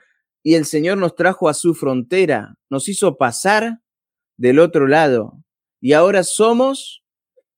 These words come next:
y estamos del lado del reino de Dios. Así que esto es fundamental,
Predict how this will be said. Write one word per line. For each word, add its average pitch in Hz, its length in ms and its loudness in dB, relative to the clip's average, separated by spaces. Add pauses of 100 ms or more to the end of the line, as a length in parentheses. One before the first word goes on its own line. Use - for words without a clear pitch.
(340)
y 139 160 2
estamos 214 800 -2 (340)
del 127 300 0
lado 160 360 4
del 120 200 2
reino 123 420 0
de 107 160 -6
Dios. - 480 -18 (320)
Así 190 240 -4
que 196 400 2 (680)
esto 208 240 0
es 170 80 2
fundamental, 127 1000 -2